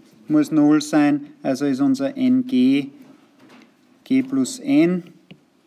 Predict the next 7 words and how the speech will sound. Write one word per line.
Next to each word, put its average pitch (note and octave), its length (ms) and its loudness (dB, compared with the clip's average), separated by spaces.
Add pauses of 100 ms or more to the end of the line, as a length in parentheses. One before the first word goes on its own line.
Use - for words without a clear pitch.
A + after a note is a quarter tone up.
(300)
beziehungsweise B2+ 840 -4
zweihundertneunundvierzig B2+ 3000 -4
Newton, C3+ 460 0
wenn C3 140 0
man's C3 160 -2
auf - 160 -14
ganze B2 560 -4